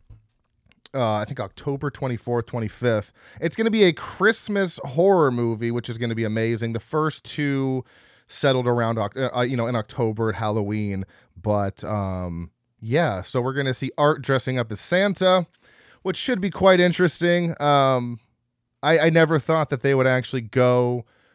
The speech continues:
and do a Christmas <laughs> horror movie with Art the Clown, but the teaser trailer is currently out. You can go watch that, uh, YouTube or wherever, and it's actually kind of controversial at this moment because,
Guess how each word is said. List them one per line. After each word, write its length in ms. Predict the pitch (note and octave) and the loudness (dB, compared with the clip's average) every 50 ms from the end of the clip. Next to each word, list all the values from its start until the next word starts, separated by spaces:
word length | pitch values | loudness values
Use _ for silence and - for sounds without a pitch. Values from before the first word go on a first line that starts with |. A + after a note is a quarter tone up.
| _ - | _ -4
and 220 | B2+ B2 B2 A2 | -2 -2 -2 -2
do 560 | G2 A2+ B2+ B2+ B2 B2 B2 B2 A#2+ A2+ G#2+ _ _ _ _ _ _ _ _ - | 0 2 2 4 4 2 2 0 0 -2 -6 _ _ _ _ _ _ _ _ -8
a 80 | B2+ A#2+ | -6 -6
Christmas 440 | - - - C3+ - - C3+ B2 - | -6 -2 -4 -4 -2 0 -4 -4 -2
<laughs> 80 | - - | 0 2
horror 200 | C#3+ C#3 D3 D3+ | 4 4 6 4
movie 360 | D3+ A#2+ - - D#3+ F3+ D#3+ | 2 0 -2 -4 -4 0 0
with 140 | C#3+ - - | -2 -2 0
Art 180 | C3+ B2+ B2+ - | -2 -2 -2 -4
the 80 | A#2+ | -8
Clown, 460 | - - C3 B2 A#2+ B2 B2 B2 B2 - _ _ _ _ - - - - | -10 -6 -4 -2 -2 -2 -2 -4 -6 -8 _ _ _ _ -20 -20 -14 -2
but 300 | A#2+ B2+ C3 C3 - C3 | 2 4 4 4 4 2
the 100 | B2+ B2 A#2 | -2 -4 -4
teaser 360 | - - D#3 D#3+ C#3+ C#3+ B2 | -4 -2 -2 0 0 0 -2
trailer 480 | - - C3+ B2+ A#2+ B2 A#2+ A#2+ A#2 | -2 -2 0 0 0 2 0 0 0
is 140 | F#2 A#2 G#2 | 0 -2 -4
currently 560 | - - - C3+ C3 B2+ A#2+ G#2 A#2+ A#2 - | -6 -6 -4 -2 -2 -2 -2 -2 -4 -4 -4
out. 320 | - A#2 A#2 A2+ A#2 A2+ - _ _ _ _ _ _ _ _ _ _ _ _ _ - | -2 0 2 2 2 0 -2 _ _ _ _ _ _ _ _ _ _ _ _ _ -6
You 160 | C3 C#3 D3 | -2 -2 0
can 140 | - D3 C3+ B2+ | 0 0 2 4
go 120 | C3 B2+ | 4 4
watch 340 | A#2 A#2 A#2 A#2 A#2 A2 - | 4 4 2 2 2 -2 -2
that, 320 | A#2 A#2+ A#2 A#2 A#2 - _ _ _ _ _ _ _ _ _ - | 0 2 2 2 2 0 _ _ _ _ _ _ _ _ _ -10
uh, 140 | A2 A2 G#2 | -6 -4 -4
YouTube 520 | G#2 G2+ G#2+ A2+ A2+ G#2+ - A#2 A#2 A2 G#2 | -4 -2 -2 -4 -4 -4 -4 -4 -4 -2 -2
or 140 | A2+ G#2+ G#2+ | -2 -2 -2
wherever, 480 | A2 A2+ A2+ A2+ A2+ G#2 A2+ A2+ A2+ | -2 -2 0 -2 -2 -2 -4 -2 -2
and 100 | A#2 A#2+ | -2 -2
it's 140 | B2 - D3 | -2 0 0
actually 400 | D3+ D#3 E3 D#3 - - D3+ C#3+ | 0 0 0 -2 -4 -4 -4 -2
kind 240 | B2+ C#3 C3+ C3+ B2+ | -2 0 -2 -2 -2
of 80 | A#2 | -4
controversial 840 | - - C3+ C3 C3 B2 - B2 A#2 A2 A#2+ B2+ C3 A#2+ - A#2+ A2 A2 | -4 -2 0 0 0 0 0 -2 0 0 2 2 0 0 -2 -2 -4 -4
at 100 | G2+ - | -2 -4
this 220 | B2 A#2 - - | -4 -6 -4 -4
moment 420 | A#2 A#2+ B2+ C3+ B2+ A2+ G#2 G2 | -2 0 0 0 0 -2 -4 -4
because, 680 | G2 A2 G2+ - - A#2 A2+ A2 G#2+ G#2+ G#2+ G2 - | -6 -8 -8 -4 -4 -2 -2 0 -2 -4 -4 -8 -10